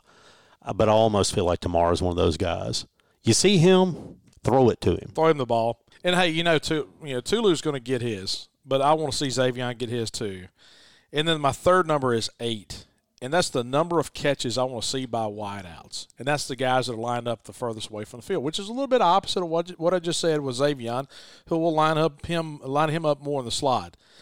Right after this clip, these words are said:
Speaker 2: But we have really not done a good job of getting the ball to our wideouts. And you just look at number of completions versus targets, the percentages are not there very good. But here's another reason why.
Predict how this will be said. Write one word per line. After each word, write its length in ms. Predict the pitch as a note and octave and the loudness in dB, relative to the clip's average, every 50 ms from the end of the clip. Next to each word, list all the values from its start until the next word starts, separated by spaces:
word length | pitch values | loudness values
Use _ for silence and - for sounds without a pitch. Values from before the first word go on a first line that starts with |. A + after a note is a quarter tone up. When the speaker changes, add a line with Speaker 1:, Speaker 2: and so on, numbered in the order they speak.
| - _ _ _ | -20 _ _ _
Speaker 2:
But 160 | - C3 C3+ | -8 -6 -2
we 160 | D#3 G3 A3 | 0 0 2
have 360 | F#3+ F3+ E3 D3+ C#3 A#2+ A2 G#2+ | 2 4 4 4 2 2 -2 -8
really 600 | A2+ B2 D3+ E3 E3+ D#3+ C#3+ C3 A#2+ A2+ G#2+ _ _ _ _ _ _ _ _ - | -4 -2 2 2 4 4 4 2 0 -2 -4 _ _ _ _ _ _ _ _ -4
not 160 | C3 C#3+ C#3+ | -2 -2 -2
done 140 | C3 C3 B2 | -2 -2 -4
a 80 | A#2+ A2 | -4 -4
good 180 | B2 C3+ B2 | -4 -4 -4
job 240 | A2 B2+ B2 B2 A#2 | -2 -2 -2 -2 -2
of 140 | A2 G2+ G#2+ | -4 -8 -8
getting 240 | C3+ C3 C3+ C3 A#2 | -8 -8 -8 -8 -10
the 60 | A2+ | -6
ball 220 | G#2+ A#2+ A#2 A#2 A2+ | -4 -4 -2 -4 -4
to 200 | - - B2 A2 | -6 -6 -6 -6
our 180 | G#2+ G#2+ G#2 | -6 -6 -6
wideouts. 1080 | G#2 G#2 G#2 G#2 A2+ A#2+ B2 B2 B2+ B2+ A#2+ A2+ - - B2 A#2+ A2+ G#2+ G#2+ - - - | -8 -10 -10 -6 -4 -2 0 0 0 -2 -2 -4 -8 -8 -8 -6 -6 -6 -8 -10 -12 -14
And 120 | A#2 A2+ | -14 -12
you 80 | A#2+ B2+ | -10 -8
just 140 | B2 - E3+ | -6 -2 -2
look 160 | E3+ - - | -4 -4 -4
at 80 | - _ _ _ _ _ _ _ - _ _ _ _ | -10 _ _ _ _ _ _ _ -20 _ _ _ _
number 220 | - D3 D#3+ E3 D#3+ | -2 -2 0 0 0
of 120 | C3 - | -2 -4
completions 720 | - - A2+ - - - E3 F3 D#3+ - - D#3+ D3+ D3 B2+ | -8 -14 -12 -8 -4 -2 -2 -2 -2 -4 -6 -8 -10 -10 -8
versus 420 | - C#3 C3+ B2 - - G2 - | -4 -4 -4 -4 -4 -6 -8 -8
targets, 640 | - - - - E3+ F3 E3+ D#3+ D3 D#3+ D3+ - - | -8 -6 -2 2 2 2 2 2 0 -4 -6 -6 -8
the 120 | - - | -10 -10
percentages 720 | - - A#2+ G#2+ - - E3+ E3+ E3+ E3 C#3+ C3+ C#3 B2 B2+ | -12 -10 -10 -8 -6 -6 -4 -4 -6 -6 -6 -6 -6 -6 -6
are 100 | C3 B2+ | -6 -4
not 300 | C3+ C3+ C3 B2+ _ - | -2 -2 -2 -2 _ -2
there 240 | D3 C#3+ C#3+ C#3 | -2 0 0 0
very 300 | B2+ B2 C#3 C3+ B2+ B2+ | -2 -2 -2 -2 -2 -4
good. 280 | A#2+ B2+ C#3+ C#3+ C#3+ - - - - - - _ | -2 0 0 0 0 -2 -8 -20 -20 -20 -10 _
But 120 | - C#3 | -4 -2
here's 200 | D3+ B3 C#4+ A#3+ | 0 0 0 0
another 340 | G#3+ F#3 F3 F3 F3 D#3+ C3+ | 0 2 2 2 2 2 0
reason 380 | B2 C3 C3 B2+ A#2 A#2+ A2+ G#2 | -2 -2 -2 -4 -4 -6 -8 -10
why. 260 | G#2 G#2 G2 G2 | -12 -14 -14 -16